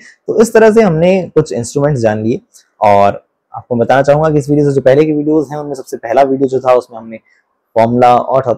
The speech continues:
में equations जाने, next में हमने units and कॉन्स्टेंट जाने, और कुछ ये जो topic है अगर आप, अ, overall अलग-अलग एग्रीकल-, agriculture के examinations की तैयारी कर रहे हो तो उसके लिए बहुत important है।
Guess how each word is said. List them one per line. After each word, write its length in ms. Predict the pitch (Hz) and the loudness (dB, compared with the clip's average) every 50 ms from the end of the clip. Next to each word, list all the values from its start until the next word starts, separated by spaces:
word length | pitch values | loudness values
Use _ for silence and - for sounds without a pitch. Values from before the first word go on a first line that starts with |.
| - | -6
में 60 | 107 | -8
equations 400 | 98 - - 123 120 135 139 131 | -8 -2 -2 -2 0 0 -2 0
जाने, 340 | 123 120 117 117 120 123 120 | 2 2 2 2 0 -2 -2
next 300 | 120 113 110 101 - - | -2 -2 -4 -4 -6 -8
में 80 | 120 107 | -12 -10
हमने 180 | 107 107 104 | -8 -8 -6
units 300 | 104 107 117 131 123 - | -4 -2 -2 -2 -4 -6
and 120 | 113 107 104 | -8 -8 -6
कॉन्स्टेंट 420 | - 127 135 - - 147 147 151 | -4 -4 -4 -2 -2 -2 0 2
जाने, 220 | 143 143 139 160 196 _ _ _ _ _ _ _ _ _ _ _ _ _ _ - | 2 2 2 0 -4 _ _ _ _ _ _ _ _ _ _ _ _ _ _ 2
और 200 | 160 190 156 101 - _ _ _ _ - | 2 4 4 2 0 _ _ _ _ 0
कुछ 220 | 208 208 - - - | 0 0 0 -2 -8
ये 220 | 123 131 202 247 233 | -4 -2 0 0 0
जो 160 | 165 147 151 | -2 -2 -2
topic 280 | 147 143 131 151 139 - | 0 0 2 2 0 0
है 260 | 139 143 165 160 - _ _ _ _ _ _ _ _ _ _ _ _ _ _ _ _ - | 2 0 0 -2 -6 _ _ _ _ _ _ _ _ _ _ _ _ _ _ _ _ 0
अगर 160 | 135 143 151 | 2 4 4
आप, 320 | 139 135 131 123 - - 120 | 4 4 2 0 -2 0 2
अ, 180 | 113 110 110 | 4 4 4
overall 500 | 110 - 123 135 151 175 170 160 151 - | 4 2 2 4 4 4 4 4 2 2
अलग-अलग 540 | - 123 131 143 147 147 139 143 139 127 123 | 2 2 2 4 2 2 2 0 -2 -2 -6
एग्रीकल-, 560 | 110 113 113 120 123 120 123 123 120 - - | -10 -10 -6 -4 -4 -4 -4 -4 -6 -6 -6
agriculture 420 | 117 120 123 123 127 120 123 127 117 | -4 -2 0 0 0 0 0 -2 -2
के 60 | 117 | -2
examinations 540 | 113 110 110 110 110 110 107 107 110 107 - | -2 -2 -4 -4 -4 -4 -6 -8 -10 -12 -10
की 100 | - 113 | -8 -4
तैयारी 240 | 113 110 101 104 | -2 0 0 -2
कर 100 | 101 - | -4 -6
रहे 160 | 101 110 113 110 | -6 -8 -8 -6
हो 140 | 135 165 202 | -6 -6 -4
तो 60 | - | -2
उसके 200 | 170 165 - 180 | -4 -2 0 0
लिए 80 | 175 156 | 0 2
बहुत 180 | 117 117 113 110 | 2 2 0 0
important 340 | 104 98 104 110 113 107 | -2 -6 -8 -10 -12 -14
है। 80 | 107 - | -20 -20